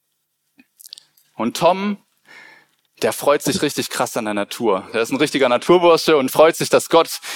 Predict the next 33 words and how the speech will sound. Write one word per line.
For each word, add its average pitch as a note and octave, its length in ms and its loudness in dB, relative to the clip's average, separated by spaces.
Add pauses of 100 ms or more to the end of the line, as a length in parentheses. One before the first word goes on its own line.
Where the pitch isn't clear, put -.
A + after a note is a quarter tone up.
ihm C#3+ 160 2
diese D3 240 0
wunderbare D#3+ 500 2
Schöpfung C#3 420 0
gegeben F#2+ 440 -2
hat. - 300 -6 (920)
Und A#2+ 120 -6
Christian, F#3 420 2
ich C#3+ 120 -2
weiß E3+ 180 4
nicht, D#3 140 0
der D#3 60 8
hat D#3+ 80 0
bestimmt F#3+ 300 0
irgendwie F3 300 2
ein D#3 100 0
paar D#3 180 0
coole D3+ 260 0
Gegenstände D3 640 0
in B2+ 120 -2
seinem B2 640 0 (140)
Zimmer, D3+ 500 0 (300)
über C#3 180 2
die C#3 100 0
er C#3+ 100 4
sich B2 160 -4
freut, D#3+ 360 4
dass C3 120 0
er C3 80 2
die C#3 120 -4
von C3 220 -2
Gott, - 420 2 (120)
beziehungsweise G#2+ 680 -2